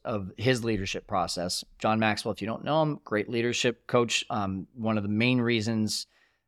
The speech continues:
uh, one of the main people that I listen to really when it comes to leadership and building a team. But he, his five steps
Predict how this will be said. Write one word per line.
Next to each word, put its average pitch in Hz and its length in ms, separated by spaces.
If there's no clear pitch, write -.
uh, 104 140
one 160 180
of 185 40
the 139 60
main 143 380
people 131 320
that 113 100
I 107 80
listen 113 440
to 98 340
really 101 320
when 98 160
it 95 100
comes 104 340
to 95 340
leadership 120 560
and 101 120
building 101 300
a 90 60
team. 95 380
But 135 240
he, 196 280
his 202 240
five 165 280
steps - 440